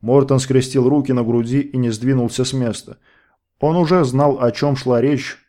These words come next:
но всё же спросил: «О каких убийствах вы говорите?» «Об убийстве Тары Дженнифер Шахиф, бывшей в то время вашей женой, и Вайоби Котала». «Проклятье! Да я же сам заявил, что их убили!» «Да, верно.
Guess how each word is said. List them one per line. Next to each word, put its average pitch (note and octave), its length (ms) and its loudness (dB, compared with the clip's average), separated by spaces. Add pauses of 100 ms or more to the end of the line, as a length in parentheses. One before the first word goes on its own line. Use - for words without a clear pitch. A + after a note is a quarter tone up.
но G2+ 220 -8
всё D3+ 200 -2
же C3+ 120 2
спросил: C3 640 -4 (540)
«О A#2+ 120 -6
каких C#3+ 380 -2
убийствах D#3+ 580 0
вы B2+ 160 2
говорите?» B2+ 640 0 (600)
«Об A2+ 160 -8
убийстве D3+ 500 -2
Тары D#3 380 0
Дженнифер C3 480 0
Шахиф, C#3 580 -4 (180)
бывшей C#3 460 -2
в B2+ 100 -4
то B2+ 120 2
время B2+ 300 2
вашей B2 360 0
женой, A#2+ 460 -2 (320)
и A#2 80 -6
Вайоби D3+ 400 2
Котала». A2+ 560 -2 (640)
«Проклятье! C#3 840 0 (180)
Да F2+ 140 -6
я C#3+ 180 4
же D3+ 100 2
сам E3 320 2
заявил, C3 420 4
что C3 180 0
их B2+ 200 4
убили!» C#3+ 480 0 (540)
«Да, A#2 380 4
верно. C3 600 2